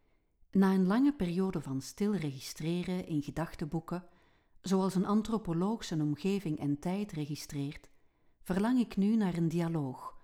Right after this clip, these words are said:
om de weg te openen naar een onderzoek van wat ik publiek maak en privé hou. Een essentiële vraag in onze online samenleving waar vooral sociale media primeert.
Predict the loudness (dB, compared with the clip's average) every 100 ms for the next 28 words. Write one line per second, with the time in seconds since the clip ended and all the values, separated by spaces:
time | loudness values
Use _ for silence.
0 | -4 0 2 2 0 -2 -10 -6 -2 -2
1 | 0 -2 -2 -6 -20 _ -2 0 0 -2
2 | 4 4 4 0 -4 -4 -4 -2 -2 -4
3 | -6 -10 -10 -8 -6 -2 0 0 -2 -4
4 | -4 -8 -8 -2 -2 -2 -6 -6 -2 -2
5 | -4 -6 -10 -14 _ _ _ _ _ _
6 | _ _ _ _ _ _ 0 6 6 6
7 | 4 4 0 0 -2 -2 -2 -2 -2 0
8 | 0 -4 0 2 2 2 0 -2 -2 -2
9 | 0 -2 -4 -6 -2 -2 -2 -6 -10 _
10 | -6 -4 -2 -2 -4 -6 -8 -4 -2 0
11 | 2 2 0 -4 -8 -8 -6 -6 -10 -18
12 | -20